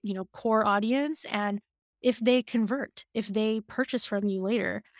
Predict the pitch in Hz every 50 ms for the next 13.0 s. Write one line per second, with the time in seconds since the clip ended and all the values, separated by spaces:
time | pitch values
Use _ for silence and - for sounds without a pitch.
0 | - _ _ 247 262 226 - - - - 214 208 208 233 285 277 214 196 - -
1 | - - 226 196 196 196 220 226 233 240 247 220 226 226 220 214 220 226 226 220
2 | 214 - - - 220 220 208 220 214 208 202 208 196 196 - - 226 240 254 233
3 | 202 196 196 190 196 202 208 - - _ _ _ _ _ 208 196 202 208 208 208
4 | 202 196 202 208 196 208 196 202 - 196 185 - - - - 226 214 240 247 -
5 | - 185 196 - 214 208 196 202 214 214 - - 285 285 302 285 - - - -
6 | - - - - 233 240 240 240 254 247 240 233 214 214 - 226 220 214 220 220
7 | 220 208 202 196 220 226 220 226 220 214 214 208 202 196 - - 208 - 214 208
8 | 202 202 190 202 202 - - 214 214 208 214 202 208 196 208 202 202 208 - -
9 | 311 311 - - 226 220 226 214 - - 208 202 214 208 - 220 - 226 196 196
10 | 196 196 - - 185 - 262 285 285 262 254 226 - 202 190 196 190 190 185 190
11 | 202 - - 208 - - 214 202 - 202 190 185 190 180 185 - - 208 202 196
12 | 185 208 208 202 196 185 185 185 175 170 175 202 196 185 - - - 226 220 214